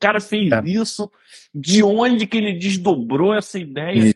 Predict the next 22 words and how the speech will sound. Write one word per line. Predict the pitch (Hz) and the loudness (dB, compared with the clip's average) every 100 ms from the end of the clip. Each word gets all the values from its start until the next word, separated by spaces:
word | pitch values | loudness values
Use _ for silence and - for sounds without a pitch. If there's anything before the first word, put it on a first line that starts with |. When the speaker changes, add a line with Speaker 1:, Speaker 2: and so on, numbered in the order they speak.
| - | 0
Speaker 1:
Não | 208 | -10
tava | 202 240 247 240 | -4 -2 0 0
no | |
livrinho, | 214 175 135 160 214 | -2 -2 -2 -2 0
não | 196 175 | 0 -2
tava | - 226 220 | -2 -4 -2
no | 175 | -2
atlas, | 139 143 - 107 - | -2 -4 -6 -12 -8
tava | 156 165 170 | -6 -4 -4
na | 170 | -6
visão, | 165 170 117 107 113 98 _ | -8 -10 -8 -2 -2 -2 _
tava | 113 113 131 | -6 -4 -4
na | 139 | -6
postura | - 143 - - - 170 208 226 220 _ _ _ _ | -8 -10 -10 -10 -4 2 2 0 -6 _ _ _ _
de | 113 139 | -2 0
não | 151 147 165 233 233 | 2 4 4 2 0
aceitar | - 180 143 - 165 | -4 -8 -8 -8 -8
aquele | 170 170 | -8 -8
resultado | 156 147 139 - 139 143 | -8 -10 -12 -8 -8 -8
mais | 143 143 | -10 -10
ou | 143 | -8
menos. | 123 95 87 | -8 -8 -10